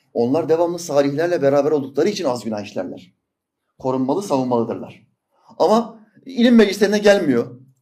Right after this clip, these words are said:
Salihlerle, sadıklarla beraber değil, daha çok günah işliyor. Gideceği zatı bil. En azından tövbe edeceğin zatı bil.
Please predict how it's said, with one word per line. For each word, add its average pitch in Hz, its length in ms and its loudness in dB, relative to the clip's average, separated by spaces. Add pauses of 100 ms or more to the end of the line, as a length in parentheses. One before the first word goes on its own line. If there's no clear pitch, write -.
(340)
Salihlerle, 175 720 4
sadıklarla 170 540 4
beraber 120 400 6
değil, 175 240 -6 (140)
daha 202 140 8
çok 202 180 -2
günah 139 140 2
işliyor. 101 360 -8 (960)
Gideceği 127 380 -4
zatı 117 340 -4
bil. - 200 -18
En 156 100 -4
azından 143 540 -4 (880)
tövbe 139 280 4
edeceğin 143 320 0
zatı 123 380 -4
bil. 147 240 -12